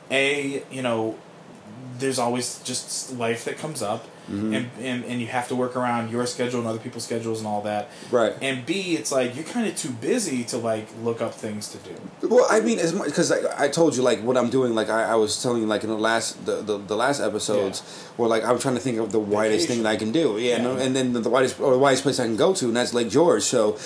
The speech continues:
Speaker 2: even then, I haven't even looked up any spots to go to. I'm just gonna
Speaker 1: Mm-hmm.
Speaker 2: go there and just say, "Hey, what the fuck we gonna do today?"
Speaker 1: <laughs>
Speaker 2: You know what I'm
Speaker 1: Probably
Speaker 2: saying?
Speaker 1: figure out a hotel situation.
Speaker 2: No, we, no, we have a hotel
Speaker 1: Oh, okay.
Speaker 2: situation.
Speaker 1: Oh,
Speaker 2: We
Speaker 1: so
Speaker 2: go,
Speaker 1: you're good.
Speaker 2: we
Speaker 1: All
Speaker 2: got
Speaker 1: right.
Speaker 2: that. It's
Speaker 1: Oh,
Speaker 2: just like, when
Speaker 1: okay.
Speaker 2: we get there, it's like, "All right, so what the fuck we gonna do today?"
Speaker 1: Yeah.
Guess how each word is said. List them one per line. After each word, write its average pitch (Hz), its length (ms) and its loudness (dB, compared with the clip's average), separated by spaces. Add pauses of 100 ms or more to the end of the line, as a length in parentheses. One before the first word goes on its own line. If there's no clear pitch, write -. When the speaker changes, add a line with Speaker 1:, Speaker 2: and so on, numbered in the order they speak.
(140)
Speaker 2:
even 214 220 6
then, 247 100 6
I 233 80 4
haven't 240 220 6
even 143 100 8
looked 143 140 6
up 123 100 4
any 117 100 2
spots 147 340 4
to 110 80 -2
go 135 200 6
to. 110 140 0
I'm 120 100 2
just 151 100 0
gonna 117 120 2
Speaker 1:
Mm-hmm. 98 80 0
Speaker 2:
go 123 180 6
there 127 160 8
and 117 100 4
just 110 140 0
say, 120 100 4
"Hey, 151 140 6
what 127 140 2
the 120 80 -8
fuck 127 160 2
we 127 60 0
gonna 123 120 2
do 120 80 2
today?" 110 320 2 (160)
Speaker 1:
<laughs> - 180 -16
Speaker 2:
You 170 60 4 (840)
know 147 60 10
what 143 60 8
I'm 135 80 4
Speaker 1:
Probably - 0 - (260)
Speaker 2:
saying? - 80 -
Speaker 1:
figure 127 240 0
out 113 100 2
a 113 40 -2
hotel 113 320 -2
situation. - 520 0
Speaker 2:
No, 208 120 10
we, 226 120 10
no, 220 100 10
we 196 100 10
have 277 200 8
a 233 60 8
hotel 185 300 6
Speaker 1:
Oh, 139 40 8
okay. 139 80 8
Speaker 2:
situation. 143 420 8
Speaker 1:
Oh, 139 60 6
Speaker 2:
We 202 60 8
Speaker 1:
so 220 60 6
Speaker 2:
go, 185 120 8
Speaker 1:
you're 113 80 2
good. 175 260 2
Speaker 2:
we 214 100 8
Speaker 1:
All - 80 6
Speaker 2:
got 247 200 8
Speaker 1:
right. 139 80 -2
Speaker 2:
that. 185 240 8
It's 151 80 4
Speaker 1:
Oh, 156 40 4
Speaker 2:
just 143 100 6
like, 147 140 6
when 151 80 6
Speaker 1:
okay. 143 100 6
Speaker 2:
we 135 40 -2
get 185 220 4
there, 143 120 6
it's 127 100 2
like, - 100 0
"All 131 80 4
right, 123 100 4
so 110 100 -4
what 135 120 2
the 131 60 -4
fuck 117 240 2
we 117 80 2
gonna 107 140 2
do 98 140 2
today?" 92 280 0 (140)
Speaker 1:
Yeah. 120 180 -6